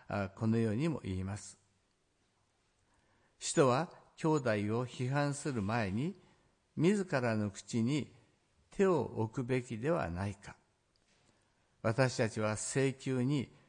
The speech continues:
不確かな情報に基づいて、愛のない、不寛容な判決を下してしまう。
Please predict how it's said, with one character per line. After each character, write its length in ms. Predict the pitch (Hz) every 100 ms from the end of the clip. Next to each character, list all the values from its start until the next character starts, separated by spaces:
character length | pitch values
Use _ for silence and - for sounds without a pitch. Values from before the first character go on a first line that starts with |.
| _
不 140 | - -
確 320 | 190 202 -
か 140 | 123
な 200 | 110 98
情 320 | 95 107 151 165
報 300 | - 147 147
に 120 | 143
基 20 |
づ 520 | 135 135 139 139 139
い 100 | 123
て、 380 | 101 - 143 - - - _ _ -
愛 240 | 104 92
の 180 | 90 87
な 220 | 104 135
い、 100 | 98 - _ _ _ _ _ _
不 160 | - -
寛 320 | 170 185 175
容 240 | 139 120
な 240 | 120 147 - -
判 260 | - 101 101
決 380 | 98 92 - 151
を 140 | 151
下 280 | - 90 110
し 100 | -
て 120 | 143
し 160 | - 120
ま 140 |
う。 60 | 110